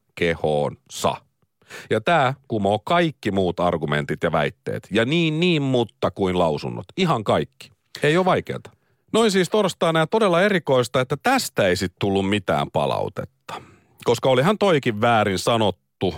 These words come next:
koska olen mies. En saisi sanoa, mitä nainen saa ja mitä ei saa tehdä ja mitä saa tehdä ja milloin.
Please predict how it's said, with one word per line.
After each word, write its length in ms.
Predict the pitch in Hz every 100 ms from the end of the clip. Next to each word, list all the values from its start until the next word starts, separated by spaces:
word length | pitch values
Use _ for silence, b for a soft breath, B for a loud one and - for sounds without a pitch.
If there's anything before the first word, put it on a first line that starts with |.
| - -
koska 300 | 78 - 78
olen 320 | 69 52 60
mies. 640 | 170 135 - - - - -
En 300 | 101 120 143
saisi 340 | 127 120 120 113
sanoa, 320 | 117 107 98
mitä 300 | 123 143 156
nainen 400 | 143 143 139 131
saa 200 | 131 127
ja 100 | 120
mitä 380 | 123 120 113 110
ei 160 | 110
saa 240 | - 92 90 -
tehdä 240 | 87 87
ja 120 | 80
mitä 280 | 76 80 78
saa 240 | - 62
tehdä 260 | - - -
ja 120 | 52
milloin. 480 | 76 110 165 -